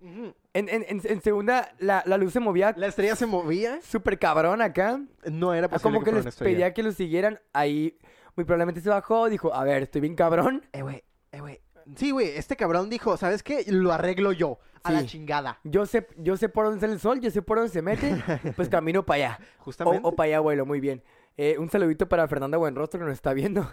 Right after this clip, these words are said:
Speaker 2: <laughs> Me pidió un saludito.
Speaker 1: Ey, qué chilo, ¿qué onda?
Speaker 2: Qué chilo que
Speaker 1: Bienvenida.
Speaker 2: nos está viendo. Muchas bendiciones para ti y tu familia. Cariñote.
Speaker 1: Cariñote, besotes, hermano.
Speaker 2: Besote.
Speaker 1: En fin, logró continuar con su camino, se comunicó con la torre de radio. "Todo bien, compas, no hay pedo, continuamos, traigo la cheve,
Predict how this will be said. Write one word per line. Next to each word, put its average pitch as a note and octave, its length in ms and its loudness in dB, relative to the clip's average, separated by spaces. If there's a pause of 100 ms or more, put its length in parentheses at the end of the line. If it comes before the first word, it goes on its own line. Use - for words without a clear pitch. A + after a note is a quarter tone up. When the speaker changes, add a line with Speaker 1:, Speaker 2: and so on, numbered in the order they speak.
(180)
Speaker 2:
<laughs> - 240 -20
Me C#3 60 -8
pidió C3+ 180 -4
un B2+ 80 -8
saludito. C#3 480 0
Speaker 1:
Ey, D#3 200 0
qué F#3+ 80 -4
chilo, E3+ 440 2
¿qué F3 120 -6
onda? F#3 160 -2
Speaker 2:
Qué D#3 60 2
chilo - 80 0
que E3 60 2
Speaker 1:
Bienvenida. E3 100 2
Speaker 2:
nos D3+ 80 2
está C#3+ 160 -2
viendo. D#3+ 240 0
Muchas D#3 420 -2 (420)
bendiciones C3+ 540 -4
para C#3 140 -6
ti C#3 80 -14
y C#3 40 -16
tu D#3+ 100 -6
familia. C#3+ 480 -4 (340)
Cariñote. B2+ 640 -6 (240)
Speaker 1:
Cariñote, B2 720 -6
besotes, D#3+ 720 -6
hermano. C3+ 380 -6
Speaker 2:
Besote. - 420 -8 (1300)
Speaker 1:
En D3+ 160 -8
fin, C#3 280 -10 (340)
logró D3 580 0
continuar C#3+ 520 -6
con D3+ 120 -6
su D3 100 -8
camino, E3+ 360 -4
se - 120 -14
comunicó C#3 460 -8
con D3 120 -6
la C#3 100 -4
torre D3 220 -2
de D#3+ 100 -2
radio. F3+ 360 -2
"Todo D#3 280 0
bien, D#3+ 260 -4
compas, A3+ 420 -6
no D#3+ 160 -6
hay C#3+ 140 -2
pedo, E3 380 -4
continuamos, E3+ 840 -6
traigo D#3 280 0
la C3 140 -2
cheve, A#3 360 -8